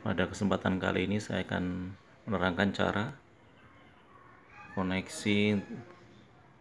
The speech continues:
D V R S P C agar bisa di live remote menggunakan Android. Oke, ini D V R-nya sudah saya koneksikan dengan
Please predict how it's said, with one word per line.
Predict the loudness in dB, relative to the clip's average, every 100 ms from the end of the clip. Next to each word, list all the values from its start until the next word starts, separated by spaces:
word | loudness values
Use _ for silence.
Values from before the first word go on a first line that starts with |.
| -20 -20 -20 -20 -20 -20 -20 -20 -10
D | -6
V | -2 0 2
R | 4 4 0 -6
S | -2
P | 2 2 4
C | 0 0 -8 -20 -14
agar | -8 -4 -2 -2
bisa | -4 -2 -2 -2 -2 -8 -14 -20 -20 -20 -20 -20 -20 -20 -16 -12 -12 -6
di | -4 -2
live | 2 2 2 -8 -18 -20 -20 -20 -20 -20 -20 -8
remote | 2 6 8 6 2 0 -18 -20 -20 -20 -20 -20 -20 -10 -6
menggunakan | -4 -2 -2 0 0 2 -2 -2
Android. | 0 2 2 2 -2 -18 -20 -20 -20 -20 -20 -20 -20 -20 -20 -20 -20 -20 -20 -20 -20 -20 -20 -12
Oke, | -8 -2 -2
ini | -2 -2 -2
D | -4 0
V | 4
R-nya | 4 2 0
sudah | -2
saya | 0 0 2
koneksikan | 0 0 0 2 2
dengan | 0 -2 -2 -2 -4